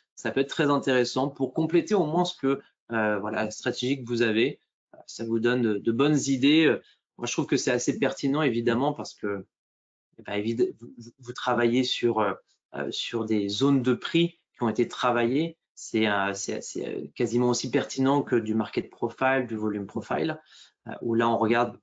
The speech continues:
le temps consacré sur chaque prix ou le volume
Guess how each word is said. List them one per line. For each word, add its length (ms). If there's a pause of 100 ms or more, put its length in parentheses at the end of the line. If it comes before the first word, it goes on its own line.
(240)
le 160
temps 380
consacré 760
sur 220
chaque 260
prix 220
ou 100
le 160
volume 640